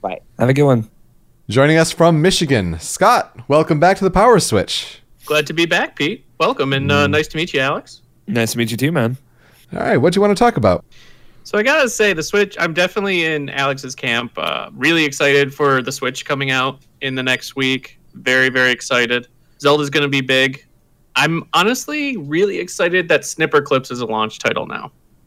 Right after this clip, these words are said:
Speaker 3: Mm-hmm.
Speaker 2: Okay.
Speaker 3: Yeah, it does look
Speaker 4: That
Speaker 3: really
Speaker 4: looks
Speaker 3: cool
Speaker 4: really
Speaker 3: for
Speaker 4: fun.
Speaker 3: co-op, yeah.
Speaker 4: So I'm gonna get that, Zelda, and then Bomberman, 'cause I,
Speaker 3: <sighs>
Speaker 4: when I got Super Nintendo, the Christmas I got Super Nintendo, we also got Super Bomberman,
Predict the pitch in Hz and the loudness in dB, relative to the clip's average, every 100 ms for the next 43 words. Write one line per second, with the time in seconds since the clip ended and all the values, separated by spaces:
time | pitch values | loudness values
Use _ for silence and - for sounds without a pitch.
0 | _ 123 131 127 139 95 80 180 117 117 | _ -6 -4 -2 -2 -4 -6 -8 -8 -2
1 | 185 202 160 175 165 - 143 165 151 - | 0 2 2 4 2 2 2 2 0 2
2 | 92 87 85 117 113 92 - _ _ _ | 2 0 -2 -4 -4 -4 -8 _ _ _
3 | _ - 151 151 160 156 135 139 151 185 | _ -2 -2 0 -2 0 -2 0 0 2
4 | 226 _ _ _ 143 151 151 151 139 139 | -2 _ _ _ 0 2 2 2 2 0
5 | 135 131 120 117 110 104 98 107 - 120 | -2 0 -2 0 -2 -4 -8 -14 -6 -4
6 | 110 104 - - - - 127 131 - - | -4 -8 -12 -14 -20 -4 0 0 -2 -8
7 | - - - - - - _ 135 135 147 | -14 -14 -18 -20 -20 -20 _ -4 -2 0
8 | 160 160 - 165 151 160 151 139 143 143 | 0 -2 -4 -4 -2 -2 -2 -2 -2 0
9 | 123 113 - 143 139 139 147 147 139 139 | 0 0 -2 -2 -2 -4 0 0 0 0
10 | 151 143 139 131 147 139 127 107 107 - | -2 0 -2 -2 -2 0 0 0 -2 -4
11 | 123 120 123 143 131 - - 135 123 113 | -2 0 -2 -2 0 -2 -4 -4 -4 0
12 | 113 113 104 - | 0 0 -4 -8